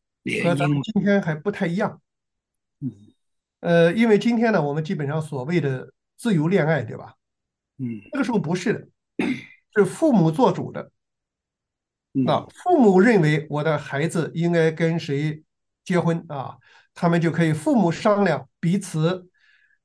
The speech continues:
Speaker 2: 这个，这个可能是媒人啊，牵线儿啊，或者怎么样啊，然后至少是父母认为门当户对，父母认为这个婚是可以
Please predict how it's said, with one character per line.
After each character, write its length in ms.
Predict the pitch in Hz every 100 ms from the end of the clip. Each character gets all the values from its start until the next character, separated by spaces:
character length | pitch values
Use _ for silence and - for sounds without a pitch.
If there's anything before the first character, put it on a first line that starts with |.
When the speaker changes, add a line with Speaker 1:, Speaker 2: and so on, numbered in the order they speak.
| _
Speaker 2:
这 160 | 180
个， 400 | 160 160 143 135 135
这 120 | 160
个 580 | 147 139 135 131 135 -
可 160 | - 175
能 160 | 151 170
是 140 | 185
媒 260 | 156 156 185
人 400 | 165 156 190 -
啊， 260 | - 127 123
牵 320 | - 190 170
线 140 | 156
儿 140 | 175 143
啊， 80 | 139
或 120 | 151
者 80 | 147
怎 140 | 131
么 80 | 135
样 180 | 156 135
啊， 300 | 143 127 - _ _ _ _ _
然 180 | - 170
后 140 | 196
至 160 | 185 220
少 160 | 170 156
是 120 | 170
父 340 | 160 320 302
母 260 | 226 165 156
认 200 | 226 196
为 140 | 147
门 260 | 147 156 190
当 260 | 180 175
户 180 | 175 175
对， 200 | 165 170
父 300 | 139 254 262
母 180 | 180 165
认 200 | 180 196
为 260 | 160 165 -
这 120 | 196
个 100 | 160
婚 160 | 190 180
是 100 | 185
可 220 | - 233
以 200 | 180